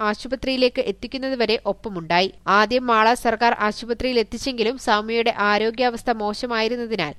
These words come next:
കൊടുങ്ങല്ലൂർ താലൂക്ക് ആശുപത്രിയിലേക്ക് മാറ്റി. ഇതിനിടയിൽ മാള സർക്കാർ ആശുപത്രിയിലെ ആംബുലൻസ് ലഭ്യമാകാതെ വന്നത് പ്രശ്നമായി.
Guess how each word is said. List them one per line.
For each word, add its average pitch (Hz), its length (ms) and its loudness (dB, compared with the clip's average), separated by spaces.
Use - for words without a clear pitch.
കൊടുങ്ങല്ലൂർ 285 520 2
താലൂക്ക് 247 440 4
ആശുപത്രിയിലേക്ക് 233 720 0
മാറ്റി. 185 360 -4
ഇതിനിടയിൽ 349 500 2
മാള 254 240 6
സർക്കാർ 262 380 2
ആശുപത്രിയിലെ 254 680 0
ആംബുലൻസ് 233 500 0
ലഭ്യമാകാതെ 233 680 0
വന്നത് 214 380 0
പ്രശ്നമായി. 185 600 -4